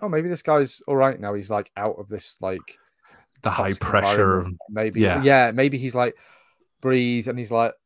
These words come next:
Speaker 1: "Actually, maybe I don't wanna be around all these fucking obnoxious kids like you think they're the next
Speaker 2: Mm.
Speaker 1: big thing. Maybe I can just play fucking piano on stage and be cool like that." Um, the turn to then have the no music thing, and that it's almost the James Franco, like,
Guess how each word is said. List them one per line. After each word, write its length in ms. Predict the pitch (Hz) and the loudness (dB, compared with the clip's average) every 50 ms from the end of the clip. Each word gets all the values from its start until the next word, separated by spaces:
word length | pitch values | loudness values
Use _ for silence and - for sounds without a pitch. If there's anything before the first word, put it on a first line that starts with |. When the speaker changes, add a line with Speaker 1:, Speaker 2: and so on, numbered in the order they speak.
| _ - | _ 2
Speaker 1:
"Actually, 300 | 165 170 160 - 165 160 | 2 2 2 2 -2 0
maybe 260 | 156 165 165 147 160 | 0 0 0 2 2
I 40 | 156 | 2
don't 160 | 156 160 165 | 2 2 0
wanna 140 | 165 151 139 | 0 -2 0
be 140 | 127 127 117 | 0 0 0
around 240 | 110 107 104 104 107 | 0 -2 -4 -4 -4
all 80 | 104 | -6
these 120 | 101 101 - | -6 -8 -10
fucking 280 | - 113 - - 107 107 | -12 -14 -12 -12 -14 -12
obnoxious 320 | 104 98 - - 104 - | -12 -12 -12 -14 -20 -20
kids 420 | - - 101 95 - - - - _ - | -16 -14 -14 -14 -14 -18 -20 -20 _ -10
like 200 | 110 107 - - | -10 -10 -8 -10
you 80 | 104 - | -14 -12
think 180 | - 104 98 | -12 -14 -14
they're 180 | - 95 95 98 | -12 -12 -12 -8
the 120 | 92 110 113 | -6 -4 -2
next 160 | 107 104 98 95 | -2 -2 -2 -4
Speaker 2:
Mm. 120 | 87 85 _ _ - | -6 -8 _ _ -8
Speaker 1:
big 140 | 110 101 _ | -8 -8 _
thing. 280 | - 107 101 95 92 85 - - - _ - | -8 -8 -8 -8 -10 -16 -20 -20 -20 _ -8
Maybe 200 | 120 120 110 113 113 | -6 -6 -4 -4 -4
I 60 | 107 | -6
can 160 | - - 110 | -6 -10 -12
just 260 | 101 113 - - _ _ | -12 -12 -14 -16 _ _
play 320 | - 110 104 104 107 101 _ _ | -6 -4 -4 -4 -4 -8 _ _
fucking 320 | - 117 - - 117 113 | -18 -16 -12 -12 -12 -10
piano 340 | 117 123 131 131 117 104 98 | -6 -6 -6 -6 -6 -8 -10
on 80 | 98 | -10
stage 340 | 101 - 110 107 110 107 - | -10 -8 -6 -6 -6 -6 -8
and 100 | 92 92 | -12 -18
be 60 | 92 | -14
cool 240 | - - 117 110 104 | -8 -4 -4 -2 -2
like 160 | 98 92 92 | -2 -4 -4
that." 220 | 107 110 104 98 - _ _ _ - _ - _ _ - 127 | -2 -4 -4 -4 -6 _ _ _ -20 _ -20 _ _ -2 0
Um, 640 | 123 120 117 117 113 113 113 110 107 107 107 104 - _ _ _ _ _ _ _ _ _ _ - - | 4 4 6 6 4 4 2 -2 -4 -8 -10 -12 -14 _ _ _ _ _ _ _ _ _ _ -12 -8
the 120 | 120 123 | -8 -4
turn 360 | - - 160 156 156 147 139 | 2 6 8 8 8 6 2
to 100 | - 123 | -2 -2
then 160 | 117 131 127 | 0 0 0
have 260 | 117 104 123 120 117 - | 0 0 0 0 0 -2
the 60 | 120 | -2
no 180 | 117 117 113 113 | -2 -2 -2 -2
music 320 | 110 113 117 110 113 110 _ | -4 -6 -6 -8 -10 -12 _
thing, 240 | - 107 98 98 | -10 -10 -8 -8
and 100 | 98 98 | -10 -10
that 140 | 98 98 - | -10 -10 -10
it's 120 | - - 127 | -10 -8 -6
almost 300 | 135 131 127 123 - - | -4 -2 -2 -2 -2 -4
the 60 | 110 | -8
James 320 | - 120 113 113 110 - | -4 -4 -2 -2 -4 -6
Franco, 420 | - - 113 113 113 - 113 104 101 | -4 -4 -4 -4 -4 -4 -4 -2 0
like, 260 | 101 98 98 98 | 0 0 -2 -2